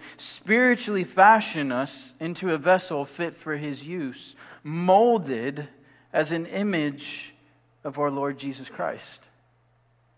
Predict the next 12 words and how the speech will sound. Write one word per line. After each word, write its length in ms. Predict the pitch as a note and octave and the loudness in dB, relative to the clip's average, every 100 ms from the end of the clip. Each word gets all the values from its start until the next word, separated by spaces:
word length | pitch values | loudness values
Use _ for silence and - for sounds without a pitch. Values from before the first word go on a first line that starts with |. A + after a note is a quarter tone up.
| _ _ _ _ - | _ _ _ _ -8
The 60 | |
Apostle 400 | C#3+ F#3 F3+ E3+ | 0 4 4 2
Paul 240 | C#3 F3 E3+ | 0 2 2
says, 400 | E3 D3+ C3 - - _ _ _ | 0 -6 -6 -14 -20 _ _ _
"God 360 | C3+ E3 F3 D#3 | 6 8 8 4
wants 460 | D3+ E3+ F3 - - | 0 0 0 -8 -12
to 160 | - | -10
form 560 | D3+ - D#3+ F3 F#3 F3 | -12 -10 -2 0 0 -2
us 360 | - D3+ - - - | -4 -2 -4 -12 -12
into 360 | D3+ D3 D3 | -12 -10 -8
a 40 | C3 | -8
vessel 680 | A2 C3 D3 - C#3 A#2 | -6 -4 -4 -6 -10 -12